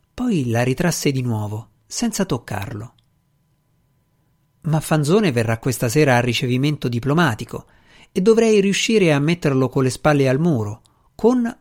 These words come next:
o senza autorizzazione. Ci saranno anche i marsnauti.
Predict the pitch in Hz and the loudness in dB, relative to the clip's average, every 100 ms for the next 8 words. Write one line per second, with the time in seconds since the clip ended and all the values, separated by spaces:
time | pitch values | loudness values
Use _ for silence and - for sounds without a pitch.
0 | _ 175 170 196 180 160 147 143 127 120 | _ -4 -2 0 0 2 2 2 -2 -2
1 | 113 - 101 107 - _ _ _ _ _ | -6 -6 -8 -8 -14 _ _ _ _ _
2 | _ _ _ _ _ _ - 151 131 143 | _ _ _ _ _ _ -6 -2 0 0
3 | 147 123 156 156 127 117 117 117 - 190 | 0 0 -2 -2 -2 -2 -2 -4 -2 0
4 | 147 110 - - | 0 -4 -10 -18